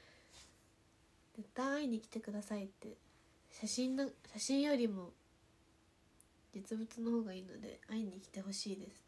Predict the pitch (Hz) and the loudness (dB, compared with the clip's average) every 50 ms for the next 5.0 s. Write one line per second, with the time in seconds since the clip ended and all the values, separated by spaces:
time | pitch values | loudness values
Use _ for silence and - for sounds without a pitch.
0 | - - - - - - - - - - - - - - - 196 190 196 - - | -16 -16 -14 -14 -14 -18 -18 -20 -20 -20 -20 -20 -20 -8 -4 -4 -4 -2 -4 -4
1 | - 196 180 185 - 175 185 175 185 - - - - - - 269 269 302 - 254 | -2 -2 0 0 -4 -8 -12 -12 -12 -12 -12 -14 -14 -6 -2 0 0 2 0 2
2 | - - 262 - 233 233 214 - - - - - - - - - - _ _ - | 4 4 4 4 2 -2 -4 -6 -10 -20 -20 -20 -20 -20 -20 -20 -20 _ _ -20
3 | - - _ _ - - _ _ - - - _ _ _ _ _ _ - - - | -20 -20 _ _ -20 -20 _ _ -20 -20 -20 _ _ _ _ _ _ -20 -20 -20
4 | - - - - 262 262 254 - - 269 254 254 247 247 247 247 247 254 247 | -20 -20 -6 -2 -2 -2 -2 0 0 2 2 2 0 -2 -4 -2 -2 -2 -2